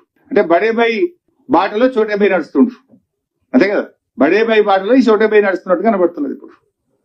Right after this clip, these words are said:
అటు పీఎం ఇయ్యడు, ఇటు సీఎం ఇయ్యడు. పీఎం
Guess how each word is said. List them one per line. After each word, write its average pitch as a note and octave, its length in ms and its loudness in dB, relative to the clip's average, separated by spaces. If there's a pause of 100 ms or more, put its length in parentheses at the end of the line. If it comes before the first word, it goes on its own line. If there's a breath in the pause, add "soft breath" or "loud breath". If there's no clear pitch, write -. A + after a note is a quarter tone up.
(760 soft breath)
అటు D3+ 220 -4 (100)
పీఎం A3+ 340 2
ఇయ్యడు, G#3+ 240 0 (100)
ఇటు C4 180 2
సీఎం B3 340 2
ఇయ్యడు. E3+ 220 -2 (800)
పీఎం A#3+ 280 4